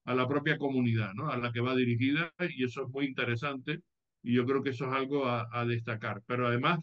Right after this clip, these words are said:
aparte de eso, eh, em, después del acuerdo con el, con el America Fair Credit Union, que por cierto,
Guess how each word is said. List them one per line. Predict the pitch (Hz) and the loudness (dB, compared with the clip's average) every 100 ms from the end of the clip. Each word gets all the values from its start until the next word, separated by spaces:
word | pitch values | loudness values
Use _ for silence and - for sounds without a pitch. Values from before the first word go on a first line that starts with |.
| - | -6
aparte | 120 143 156 160 | -4 -2 0 2
de | 147 | 2
eso, | 151 170 196 - _ _ _ _ _ _ _ | 2 0 -2 -6 _ _ _ _ _ _ _
eh, | 127 120 117 113 117 | 0 2 2 0 -4
em, | 120 113 113 107 104 - | -2 0 0 -2 -6 -6
después | 120 117 117 113 160 | -2 2 2 2 2
del | 165 165 | 4 4
acuerdo | 147 147 165 151 135 | 4 4 4 4 2
con | 131 127 | 0 -2
el, | 123 120 120 | 0 2 0
con | 120 120 | -2 -2
el | 117 | 0
America | 120 139 143 143 | -2 -4 -4 -2
Fair | 151 139 | -2 -4
Credit | - 135 131 147 | 0 2 2 4
Union, | 160 120 | 2 2
que | 117 | -2
por | 120 120 | -2 -2
cierto, | 117 170 - 120 | 0 -2 -4 -10